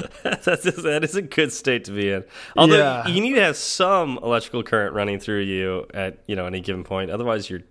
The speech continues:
Speaker 1: dead.
Speaker 2: True, but I don't think the, uh, normal amount of electricity in your body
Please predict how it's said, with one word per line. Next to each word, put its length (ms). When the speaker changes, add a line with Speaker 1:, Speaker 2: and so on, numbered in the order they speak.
Speaker 1:
dead. 520
Speaker 2:
True, 380
but 320
I 120
don't 180
think 360
the, 600
uh, 340
normal 960
amount 480
of 100
electricity 600
in 80
your 120
body 440